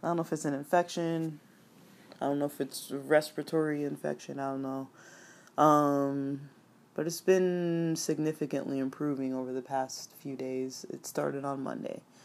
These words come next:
Anyways, I'm almost a minute in here.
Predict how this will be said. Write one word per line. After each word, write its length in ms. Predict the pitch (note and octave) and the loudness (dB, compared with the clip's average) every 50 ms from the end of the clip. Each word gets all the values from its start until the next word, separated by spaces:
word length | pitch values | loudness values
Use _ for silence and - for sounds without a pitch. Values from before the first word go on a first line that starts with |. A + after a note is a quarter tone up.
| - - - - - - - - - - - - - | -20 -20 -20 -20 -20 -20 -20 -20 -20 -20 -20 -2 2
Anyways, 340 | C#3+ D#3 D#3 D#3 D#3 D3+ D3 | 6 6 8 8 8 6 6
I'm 120 | D3 B2+ D3 | 4 2 4
almost 320 | D3+ D#3+ D#3+ D3+ - - | 2 2 2 0 0 0
a 40 | D3+ | 2
minute 360 | D3 D3 C#3+ C#3+ C#3+ C#3 C#3 | 2 2 2 2 2 0 0
in 200 | C#3+ C#3+ C#3+ D3 | 0 0 0 0
here. 440 | C#3+ C#3+ C#3 C#3 C3+ C3+ C3+ C#3 | 0 0 0 2 2 2 0 -2